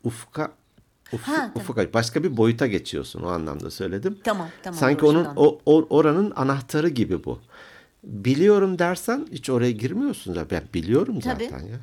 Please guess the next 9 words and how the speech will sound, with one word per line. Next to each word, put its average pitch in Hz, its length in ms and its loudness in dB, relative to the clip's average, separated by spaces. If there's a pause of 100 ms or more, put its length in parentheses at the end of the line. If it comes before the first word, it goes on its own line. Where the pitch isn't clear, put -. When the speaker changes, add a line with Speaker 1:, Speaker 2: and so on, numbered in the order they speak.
Speaker 1:
Hani 82 160 -12
Speaker 2:
Hı. - 320 -20 (220)
Speaker 1:
bazen 127 460 2
şey 165 220 -2
olur, 82 380 0
e, 92 240 -4
danışmanlık 98 640 -2
yaptığımız 80 580 -6
ve 82 200 -6